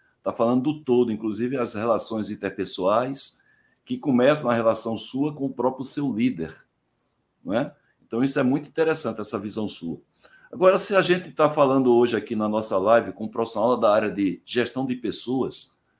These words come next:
que a gente chama popularmente aí área de recursos humanos, é, de que maneira, Carol, as,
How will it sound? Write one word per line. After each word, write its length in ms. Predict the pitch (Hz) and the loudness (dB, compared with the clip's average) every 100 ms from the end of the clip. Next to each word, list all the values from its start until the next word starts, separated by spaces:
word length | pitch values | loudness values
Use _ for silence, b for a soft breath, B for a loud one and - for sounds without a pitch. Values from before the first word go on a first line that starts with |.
| _ | _
que 80 | - | -4
a 40 | 107 | -4
gente 120 | 117 | 0
chama 240 | 113 110 | 0 0
popularmente 640 | 117 - 107 101 104 101 | 0 -2 0 2 2 0
aí 140 | 98 104 | 0 2
área 180 | 110 98 | 0 -2
de 100 | 95 | -6
recursos 360 | - 95 - | -10 -12 -8
humanos, 580 | 90 120 131 80 - - _ _ _ _ _ - | -4 -4 -4 -8 -14 -18 _ _ _ _ _ 0
é, 360 | 120 120 117 | 4 6 4
de 120 | 117 170 | 2 -4
que 140 | 208 | -6
maneira, 560 | 202 160 139 165 170 143 | -2 2 4 4 4 2
Carol, 340 | 120 117 117 | 2 4 4
as, 140 | 117 | 2